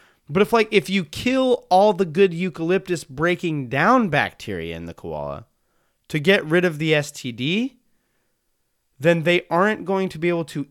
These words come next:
eat their eucalyptus leaves anymore. Their diet is gone, they will be unable to digest it. And in my experience, in my experience, you're gonna wanna digest it. Like,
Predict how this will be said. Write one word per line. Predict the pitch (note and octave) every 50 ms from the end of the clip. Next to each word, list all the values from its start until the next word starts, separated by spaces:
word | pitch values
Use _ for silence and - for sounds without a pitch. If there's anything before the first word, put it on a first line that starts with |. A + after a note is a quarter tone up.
| _
eat | - G3 G#3 A3+ - - E3
their | E3+ F#3 E3+
eucalyptus | E3 D#3 E3+ G3 - - G3 E3 F3 G#3 G#3+ G#3+ G3+ F#3+ D3+ -
leaves | E3+ E3 D3 B2 C3+
anymore. | C3+ B2+ A#2 A2 G#2 F2+ - - _ _ _ - C3+
Their | E3 F3 E3+
diet | C#3+ D3+ E3 F3 G3+ G#3+ G#3+ G3+
is | F#3 F3+ D3
gone, | C3 C#3+ F3+ F#3+ E3+ B2+ - - _ _ _ _ _ _ -
they | C#3 F3 G3
will | F#3+ F#3+ G3
be | F3 F#3+ G3
unable | G3 F#3+ G3 G3 F3 F3+ D3+
to | - F3 D3+
digest | C3+ D#3 E3 G3+ A3+ F3 D3 D3 B2 A2 - -
it. | A2 G#2 - _ _ _ _ _ _ -
And | D3+ D3+ D3 C#3 A#2 - _ _ _ _ _ _ _ _ _ _ _ _
in | E3+ E3+ D#3+
my | E3 F#3 G#3+ C4+ C4+
experience, | - - - - - C#3 A#2+ G#2+ G#2 G#2 G2+ G2+ - - _ _ _ _
in | - D3 D3+
my | D#3 D#3+ F#3
experience, | G#3+ - - - - G#3+ A3+ A#3+ B3 B3 A#3+ - - - _ _ _ _ -
you're | D3 E3 E3
gonna | F#3 A3+ A#3+ A#3
wanna | A#3 A#3 A3+ G#3+ F#3
digest | D3 D#3+ D3 C#3+ C3+ B2 C3 A2 F2+ - - -
it. | - - _ _ _ _ _ _ _ _ _ _ _ -
Like, | D3 D3 C#3+ - -